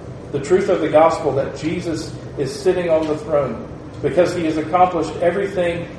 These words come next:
that the Father sent him to do. Lord, I pray that we would worship you now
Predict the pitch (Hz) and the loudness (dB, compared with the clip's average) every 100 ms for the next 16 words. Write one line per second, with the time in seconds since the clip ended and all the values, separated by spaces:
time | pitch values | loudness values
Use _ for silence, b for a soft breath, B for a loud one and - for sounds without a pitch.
0 | - 156 156 - 151 151 151 - 151 151 | -4 -2 -2 4 6 6 2 -2 -4 -4
1 | 151 151 135 120 101 - - - - - | -6 -6 -6 -6 -8 -12 -14 -14 -16 -16
2 | - 147 170 214 - 180 180 175 165 151 | -12 2 6 6 6 4 4 4 0 0
3 | 151 147 139 180 - - - 165 147 151 | 0 0 2 2 2 -4 -4 0 6 6
4 | 135 120 | 4 -2